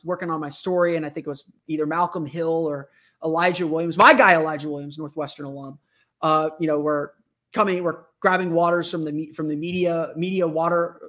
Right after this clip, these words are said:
media refrigerator. Um, the, the s-, supplemental locker room for Summer League guys was, was up in the locker room adjoining the media room. You don't, you don't care about that.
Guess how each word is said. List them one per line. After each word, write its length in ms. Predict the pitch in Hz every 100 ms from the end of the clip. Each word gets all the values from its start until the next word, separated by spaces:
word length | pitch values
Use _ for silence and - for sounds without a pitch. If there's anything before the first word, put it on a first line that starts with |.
| -
media 340 | 170 185 175
refrigerator. 760 | 160 147 196 180 185 185 180 -
Um, 240 | 151 147 - _ _ _
the, 200 | 156 - _ -
the 260 | 147 139 - _ _ -
s-, 320 | - _ _ _ _ -
supplemental 600 | - 226 220 180 175 175
locker 320 | 165 165 175
room 220 | 165 170
for 100 | 165
Summer 300 | 160 170 160
League 180 | 160 156
guys 420 | 156 151 151 147
was, 280 | 147 139 - - 143
was 180 | 147 -
up 240 | 160 160 -
in 160 | 156 143
the 240 | 139 131 -
locker 240 | 151 - 156
room 80 |
adjoining 240 | 139 151 135
the 60 |
media 180 | 160 185
room. 140 | 180 185
You 80 |
don't, 120 | 202 -
you 100 | 165
don't 100 | 139
care 140 | 151
about 220 | 131 127 -
that. 160 | 127